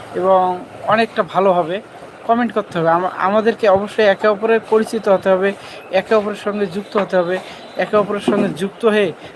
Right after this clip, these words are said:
ভালোবাসা হাতটি বাড়িয়ে দিয়ে সামনে এগিয়ে যেতে হবে। তাহলে দেখবেন, আপনি আমি সকলেই সামনে এগিয়ে যেতে পারবো, সকলেই সামনে এগিয়ে যেতে পারবো। এই জন্য বলতেছি, অবশ্যই, অবশ্যই যুক্ত হয়ে কমেন্ট করবেন,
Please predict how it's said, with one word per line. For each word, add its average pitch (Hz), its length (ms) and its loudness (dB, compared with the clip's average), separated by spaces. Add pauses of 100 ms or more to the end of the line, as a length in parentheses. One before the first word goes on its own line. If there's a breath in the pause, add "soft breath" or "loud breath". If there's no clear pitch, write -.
(120)
ভালোবাসা 196 420 2
হাতটি 180 260 -4
বাড়িয়ে 185 280 2
দিয়ে 190 160 -2
সামনে 208 320 -4
এগিয়ে 190 220 -6
যেতে 175 220 -2
হবে। 175 180 2 (400 loud breath)
তাহলে 202 260 0
দেখবেন, 185 340 -4
আপনি 190 300 -4
আমি 196 260 -2 (280 loud breath)
সকলেই 233 560 2 (520)
সামনে 180 240 0
এগিয়ে 156 300 -2
যেতে 139 280 -6
পারবো, - 220 -8 (1500)
সকলেই 233 360 2
সামনে 202 340 -4
এগিয়ে 175 240 -4
যেতে 156 220 -8
পারবো। 123 300 -10 (1080 loud breath)
এই 143 80 -4
জন্য 220 200 -2
বলতেছি, 196 560 -6 (200)
অবশ্যই, 190 320 -4
অবশ্যই 190 360 -2 (460 loud breath)
যুক্ত 165 260 -8
হয়ে 190 160 0
কমেন্ট 175 360 -4
করবেন, 190 320 0